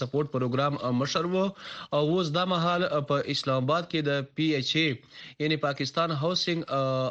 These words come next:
اتھارټي فاونډیشن چې کوم دی، د هغه مشرتابه دوی په غاړه وه او دا اختر لپاره دلته خپل کلي ته راغلي وو او په دغه هدفي وژنه کې نن دی وژل سوي دي.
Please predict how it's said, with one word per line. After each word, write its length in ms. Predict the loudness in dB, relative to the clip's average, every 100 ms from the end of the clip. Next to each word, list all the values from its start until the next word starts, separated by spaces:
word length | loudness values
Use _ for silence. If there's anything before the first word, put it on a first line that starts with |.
| -2
اتھارټي 480 | 0 0 0 0 0 2 0 0 0
فاونډیشن 520 | 0 0 0 0 -2
چې 60 | -2
کوم 120 | -2 0
دی، 80 | 0 0
د 100 | 0
هغه 220 | 2 2 2 0
مشرتابه 500 | -2 0 0 2 2
دوی 100 | 0 0
په 100 | 0
غاړه 180 | 0 2
وه 100 | 0 -2 -6 -16 -6 -2
او 120 | 0 0
دا 60 | -2 -4
اختر 260 | -4 -2 0
لپاره 300 | 0 0 0
دلته 420 | 0 -2 -2 -4
خپل 220 | -2 -2 -2 -4 -2
کلي 120 | 0 0
ته 220 | 0 0 0
راغلي 320 | 0 0 0
وو 160 | 0 -2 -8 -14 -4 -2
او 40 | 0
په 140 | 0 0
دغه 160 | 2 0 0 0 0 0
هدفي 340 | -2 -2 0
وژنه 260 | 0 0 -2 0
کې 340 | 0 0 0
نن 120 | 0 2
دی 80 | 0 0 0 0
وژل 260 | 0 0 0
سوي 240 | 2 4
دي. 80 | 2